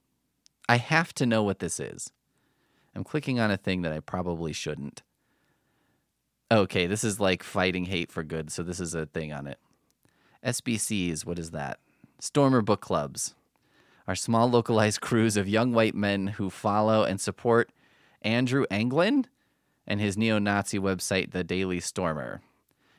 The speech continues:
S B C members present themselves as American nationalists and are, but what's the book club? I wanna know what the book club is. They're small crews of young white men who fo-, the, it did bullet points, and now it's telling me the same thing. Are these not book clubs?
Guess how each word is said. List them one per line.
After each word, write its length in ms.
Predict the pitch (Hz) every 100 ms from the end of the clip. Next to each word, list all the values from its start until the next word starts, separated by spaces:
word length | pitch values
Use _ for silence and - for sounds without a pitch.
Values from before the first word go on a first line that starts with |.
| -
S 160 | 101
B 140 | - 104
C 180 | - 107
members 380 | 101 98 95
present 380 | - 107 98 110
themselves 480 | 107 101 - 101 101
as 140 | 98
American 480 | 98 98 95 - 92
nationalists 720 | 110 190 - 82 90 95 -
and 100 | 95
are, 80 | 92
but 160 | 107 160
what's 260 | 202 -
the 100 | -
book 180 | 175 277
club? 320 | - 78 -
I 60 | 101
wanna 200 | 175 165
know 100 | 135
what 120 | 107
the 80 | 87
book 180 | 104 -
club 260 | - 71
is. 240 | 65 69 - _ _ _ _ _ _ _ _ _ _ _ _ _ _ _
They're 120 | -
small 280 | 110 151 180
crews 360 | - 165 147 131
of 120 | 104
young 220 | 110 143
white 220 | 143 139
men 200 | 85 98
who 100 | 98
fo-, 200 | 98 110 -
the, 200 | 113 - _ -
it 160 | 139
did 240 | - 220 127
bullet 240 | 151 139
points, 380 | - 110 95 -
and 80 | 101
now 200 | 104 104
it's 180 | 95 -
telling 300 | - 110 107
me 80 | 98
the 120 | 90
same 380 | - - 92 87
thing. 300 | - - 71
Are 100 | -
these 180 | 147 156
not 260 | 180 190 -
book 140 | 147
clubs? 540 | - 254 214 196 -